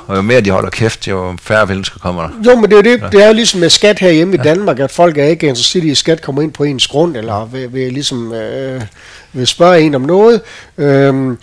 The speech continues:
Speaker 2: men dernede, der er det som om, hvis du kommer udefra ind og ligesom vil finde nogle ruiner, eller du vil et eller andet,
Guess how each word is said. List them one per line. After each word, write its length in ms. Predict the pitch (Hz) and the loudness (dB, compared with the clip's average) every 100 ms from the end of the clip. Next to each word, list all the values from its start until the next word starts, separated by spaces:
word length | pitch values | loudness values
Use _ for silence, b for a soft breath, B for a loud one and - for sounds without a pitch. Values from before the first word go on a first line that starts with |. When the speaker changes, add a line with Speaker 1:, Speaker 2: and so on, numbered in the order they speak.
| B B | B B
Speaker 2:
men 260 | 175 175 170 | -2 0 2
dernede, 380 | 226 214 185 196 | 4 6 6 6
der 100 | 202 | 6
er 60 | 202 | 4
det 100 | 165 | 2
som 140 | 185 | 0
om, 120 | 190 | 0
hvis 140 | 151 - | -2 -8
du 80 | |
kommer 280 | 202 202 180 | -4 -2 0
udefra 440 | 151 202 - 135 131 | 0 -2 -2 -2 2
ind 200 | 170 147 | 0 0
og 140 | 139 | -2
ligesom 340 | 165 - 139 | -2 -2 0
vil 260 | 135 127 110 _ b b b _ _ _ | 2 2 2 _ b b b _ _ _
finde 420 | - - 165 185 | -12 0 0 2
nogle 160 | 175 139 | -2 0
ruiner, 480 | 127 135 156 127 117 | 2 2 2 0 -6
eller 140 | 117 | -6
du 100 | 120 | -4
vil 220 | 123 180 | 2 4
et 160 | 147 143 | 4 2
eller 160 | 123 123 | 0 -2
andet, 160 | 147 | -6